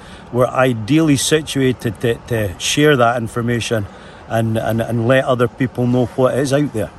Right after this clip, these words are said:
And the benefit of a podcast like this, that's far reached, and it's going to, to reach many people.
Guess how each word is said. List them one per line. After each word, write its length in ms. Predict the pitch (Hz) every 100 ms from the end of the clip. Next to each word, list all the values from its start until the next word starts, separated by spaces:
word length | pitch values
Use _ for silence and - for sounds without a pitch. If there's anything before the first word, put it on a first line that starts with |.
| - - -
And 240 | 113 113
the 120 | 98 104
benefit 440 | 123 139 120 123
of 120 | 107
a 60 | 101
podcast 680 | - 139 123 - 117 107 -
like 100 | 107
this, 300 | 117 110 - - 98
that's 440 | 110 123 127 - -
far 440 | 87 - 131 143
reached, 400 | 127 120 135 -
and 80 | 113
it's 160 | 113 -
going 220 | 123 120
to, 260 | - 113
to 200 | 110 -
reach 260 | 117 120 -
many 220 | 117 107
people. 360 | - 185 170